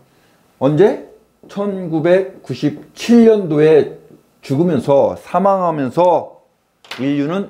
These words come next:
암울하다. 하지만 어디에? 동방에 희망이 있다. 우리를 실질적으로 구원할 분이 이십 세기 후반,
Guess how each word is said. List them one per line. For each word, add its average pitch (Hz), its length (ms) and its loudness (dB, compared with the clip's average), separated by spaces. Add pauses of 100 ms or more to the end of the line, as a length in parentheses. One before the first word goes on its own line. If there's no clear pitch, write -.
(160)
암울하다. 131 680 -2 (340)
하지만 147 600 -2
어디에? 160 520 0 (420)
동방에 117 680 0 (300)
희망이 233 320 -2
있다. - 340 -12 (1120)
우리를 143 540 2 (120)
실질적으로 175 1000 0
구원할 123 540 0
분이 196 420 2 (440)
이십 170 380 -4
세기 180 240 2
후반, 196 320 0